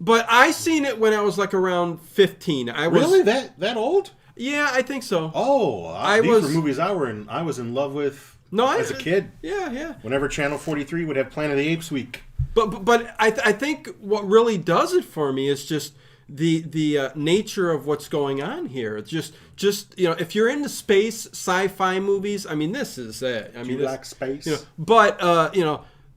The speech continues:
Speaker 1: I was always enthralled with the story of, uh, or, or just thinking that, you know, apes can become smart and can be, I was just enthralled with the fact
Speaker 2: Or they
Speaker 1: that
Speaker 2: could overthrow us.
Speaker 1: Over,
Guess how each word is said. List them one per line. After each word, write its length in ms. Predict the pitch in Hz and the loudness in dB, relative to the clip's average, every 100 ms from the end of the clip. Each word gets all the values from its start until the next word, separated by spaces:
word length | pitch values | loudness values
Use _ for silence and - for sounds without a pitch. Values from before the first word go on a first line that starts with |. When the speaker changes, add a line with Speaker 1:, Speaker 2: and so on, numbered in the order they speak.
| _ - | _ -6
Speaker 1:
I 200 | - 220 | 2 4
was 240 | 294 262 226 | 4 -2 0
always 340 | 226 240 208 | 0 0 -2
enthralled 800 | 208 - 170 175 175 160 135 143 139 | -2 -4 -2 2 2 2 -2 -4 -4
with 160 | 143 | -4
the 80 | 143 | -6
story 960 | - - - 156 151 143 131 127 131 - | -10 -12 -2 0 2 2 0 -4 -8 -10
of, 380 | 135 127 120 123 | -8 -6 -6 -6
uh, 380 | 120 117 117 117 | -6 -6 -8 -10
or, 360 | - 151 170 190 | -12 -12 -6 -2
or 40 | 175 | 0
just 320 | 202 196 - | 0 -2 2
thinking 480 | 226 247 214 160 131 | 4 4 0 -2 -2
that, 420 | 147 139 139 - - - 156 | -2 -2 -4 -12 -20 -10 -2
you 80 | |
know, 240 | 147 139 - | 0 -2 0
apes 380 | 202 220 131 135 | 6 6 4 -4
can 220 | - 180 | -2 -2
become 400 | 151 147 - 143 | -2 -6 -6 -8
smart 800 | 127 - - 147 147 147 110 - | -8 -10 -10 -6 -2 -2 -4 -6
and 180 | 131 127 | -8 -4
can 180 | 151 135 | -4 -2
be, 240 | 139 123 - - - | -4 -6 -12 -20 -10
I 80 | 156 | -4
was 160 | 165 165 | -2 -2
just 160 | 180 | -2
enthralled 560 | 180 - 160 170 180 170 | -2 -4 -2 0 0 -2
with 80 | 151 | -8
the 80 | 127 | -6
fact 260 | 151 139 | -4 -2
Speaker 2:
Or 20 | 120 | 2
they 80 | 135 | 2
Speaker 1:
that 60 | |
Speaker 2:
could 80 | 135 | 4
overthrow 640 | 139 120 123 - 131 113 123 | 2 2 -2 -4 -2 -2 -2
us. 500 | 113 - - - - | -6 -8 -14 -14 -2
Speaker 1:
Over, 260 | 165 185 | 0 0